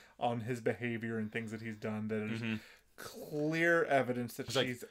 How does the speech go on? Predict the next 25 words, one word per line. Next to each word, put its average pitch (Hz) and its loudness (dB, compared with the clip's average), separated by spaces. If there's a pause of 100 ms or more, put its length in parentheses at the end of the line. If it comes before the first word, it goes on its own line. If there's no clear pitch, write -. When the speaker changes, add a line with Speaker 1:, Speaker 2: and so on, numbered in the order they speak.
(100)
Speaker 1:
she - -4
to-, 151 4
she's 196 -4
totally, 160 2
anybody, 180 2
any 196 6
third 175 2
party 156 8
observer 123 2
knows 117 0
she's 120 -4
totally 110 0
into 104 -8
him. - -10
Speaker 2:
Mm-hmm. 135 0 (480)
Well, 156 6
she's 156 4
like, 147 6
"Well, 135 4
you, 120 0
you, 113 2 (500)
you 107 0
copy 123 -6
down 107 -2
your 92 -4